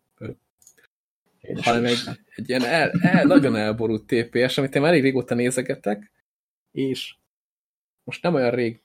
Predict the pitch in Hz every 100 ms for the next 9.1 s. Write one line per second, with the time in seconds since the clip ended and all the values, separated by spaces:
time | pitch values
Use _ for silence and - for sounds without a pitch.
0 | - 113 113 113 143 202 - _ _ _
1 | 143 156 160 156 160 117 113 107 - 117
2 | - - - 127 - - 143 123 120 -
3 | - 127 110 107 123 175 - _ _ _
4 | _ _ _ _ 117 117 110 156 170 113
5 | 117 143 160 113 170 170 113 117 117 147
6 | 151 117 113 113 143 160 117 110 139 156
7 | - - 120 110 110 143 - 110 104 113
8 | 110 110 - 110 107 104 107 - 104 165